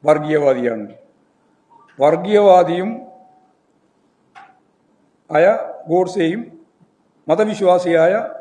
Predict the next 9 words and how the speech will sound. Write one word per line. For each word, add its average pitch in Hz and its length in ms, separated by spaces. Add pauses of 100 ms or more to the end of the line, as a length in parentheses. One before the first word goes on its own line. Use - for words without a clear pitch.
(340)
ഗാന്ധിയും. 120 420 (1300)
ഇത് 202 240
വളരെ 175 260
ഗൗരവമുള്ള 190 520
പ്രശ്നം. 180 240
എന്താ? 165 400 (1120)
വിശ്വാസിയായ 226 920
ഗാന്ധിയെ 185 760 (460)
വർഗീയവാദിയായ 170 960